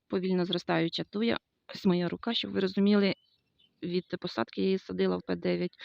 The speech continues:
Уже минуло, м, п'ятий рік. Бачите, вона така маленька. До речі, в минулому році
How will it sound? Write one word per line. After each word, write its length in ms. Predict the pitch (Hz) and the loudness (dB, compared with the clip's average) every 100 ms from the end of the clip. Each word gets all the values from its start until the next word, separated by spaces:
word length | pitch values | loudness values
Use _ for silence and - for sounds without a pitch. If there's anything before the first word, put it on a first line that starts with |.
| - - _ - | -16 -18 _ -6
Уже 180 | 180 175 | -2 2
минуло, 400 | 190 185 196 190 - _ _ _ 180 | 2 2 2 0 -6 _ _ _ -4
м, 320 | 190 190 180 _ | -2 -2 -4 _
п'ятий 260 | - 185 190 | -6 -4 -2
рік. 220 | 165 - - - - | -4 -8 -18 -18 -10
Бачите, 320 | 175 - 170 | -8 -8 -6
вона 220 | 165 170 | -6 -6
така 180 | - 180 | -4 -2
маленька. 500 | 170 165 170 - 180 - - _ - - - | 0 0 -2 -4 -10 -16 -20 _ -20 -20 -10
До 80 | 202 | -4
речі, 180 | 202 - | -2 2
в 40 | |
минулому 340 | 202 208 208 208 | 2 4 4 4
році 320 | 233 - | 2 0